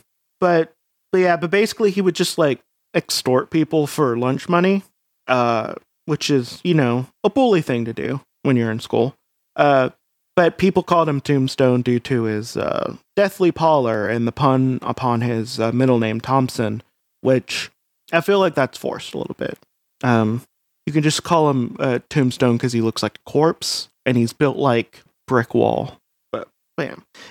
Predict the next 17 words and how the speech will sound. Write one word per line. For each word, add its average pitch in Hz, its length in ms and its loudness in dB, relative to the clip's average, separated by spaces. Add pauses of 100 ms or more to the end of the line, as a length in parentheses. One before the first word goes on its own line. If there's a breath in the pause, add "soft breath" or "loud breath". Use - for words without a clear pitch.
In 180 100 4
Harlem 180 360 2
High 165 220 2
School, 165 280 0
the 160 100 2
only 156 200 2
person 151 380 0
who 143 60 2
exhibited 135 560 2
any 147 260 2
civility 135 560 0
towards 151 720 -2 (420)
a 170 80 2
Tombstone 170 640 2
was 127 380 2
a 123 140 2
student 120 400 -2